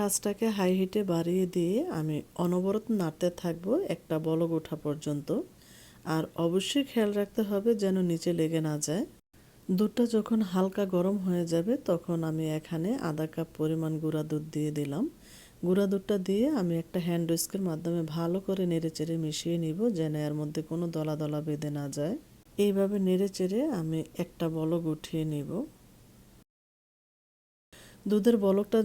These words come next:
যখন উপরে উঠতে যাচ্ছে, আমি এই মুহূর্তে এখানে আধা কাপ পরিমাণ চিনি দিয়ে দিচ্ছি। চিনি এবং খেজুরের গুড় আমি একসঙ্গে মিলিয়ে আজকের সেমাই পিঠাগুলো আমি রান্না করব।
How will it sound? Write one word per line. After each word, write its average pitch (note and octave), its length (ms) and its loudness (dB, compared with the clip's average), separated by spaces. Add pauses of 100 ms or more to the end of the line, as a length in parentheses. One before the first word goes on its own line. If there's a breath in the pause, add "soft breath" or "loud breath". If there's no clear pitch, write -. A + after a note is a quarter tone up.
যখন F#3+ 280 2 (140)
উপরে G3 320 2 (140)
উঠতে F3 240 -2 (100)
যাচ্ছে, F3 320 0 (260)
আমি D#3 160 0 (240)
এই G3+ 160 4
মুহূর্তে G#3 340 -2 (160)
এখানে D#3+ 300 0 (180)
আধা E3 240 0
কাপ D#3 140 -2 (120)
পরিমাণ D#3 340 0 (120)
চিনি F3 240 2 (100)
দিয়ে E3 220 2
দিচ্ছি। - 340 -2 (920)
চিনি A3+ 260 6 (100)
এবং G#3+ 120 4 (120)
খেজুরের G#3+ 480 2
গুড় G#3+ 160 2 (120)
আমি F3+ 160 2 (180)
একসঙ্গে G3+ 420 -2 (120)
মিলিয়ে F#3+ 280 2 (120)
আজকের E3+ 340 0
সেমাই E3+ 320 -2
পিঠাগুলো F3 460 -2 (100)
আমি E3 220 -2
রান্না D#3 260 -2 (100)
করব। D#3 200 -2